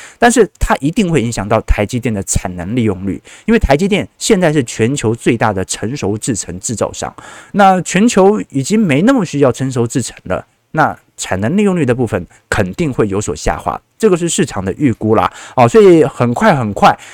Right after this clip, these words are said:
我们就算不是这个季度，下个季度应该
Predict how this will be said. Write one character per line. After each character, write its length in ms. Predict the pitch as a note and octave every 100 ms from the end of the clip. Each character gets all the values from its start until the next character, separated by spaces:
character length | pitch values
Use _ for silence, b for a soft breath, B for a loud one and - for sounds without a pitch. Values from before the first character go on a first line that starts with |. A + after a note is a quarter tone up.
| B
我 120 | C3+
们 260 | C3+ C#3+ C#3+
就 260 | - C4+ F3
算 220 | F#3+ C#3+
不 180 | - D3+
是 360 | - E3+ C3 - _ _
这 120 | - G3
个 80 |
季 160 | C#3 D3
度， 220 | - G#2 - _ _ _ _ _ _
下 260 | - - A#3
个 120 | D3+
季 160 | B2 C3
度 140 | A#2
应 180 | G#2+ D#3
该 240 | D#3 C#3+